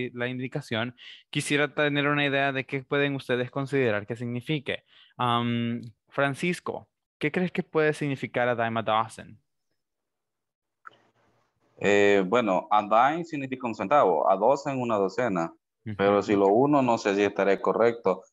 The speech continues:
Speaker 2: A dime a dozen sería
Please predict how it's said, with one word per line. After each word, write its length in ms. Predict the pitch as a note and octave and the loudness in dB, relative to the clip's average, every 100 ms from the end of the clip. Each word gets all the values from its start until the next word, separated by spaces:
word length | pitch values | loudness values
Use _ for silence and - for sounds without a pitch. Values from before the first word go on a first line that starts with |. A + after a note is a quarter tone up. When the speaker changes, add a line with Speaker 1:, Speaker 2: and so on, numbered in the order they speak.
| _ - | _ -4
Speaker 2:
A 120 | G2 | -2
dime 240 | F#2+ A2 - | 2 0 0
a 100 | A2+ | 0
dozen 720 | A#2 C#3 C#3+ D3 D3 D3 D3 | 2 2 0 -4 -2 -4 -6
sería 1040 | - G#2+ G#2 G#2+ A2 G#2+ G2+ F#2+ F#2 F2+ | -4 0 2 2 4 4 6 6 6 2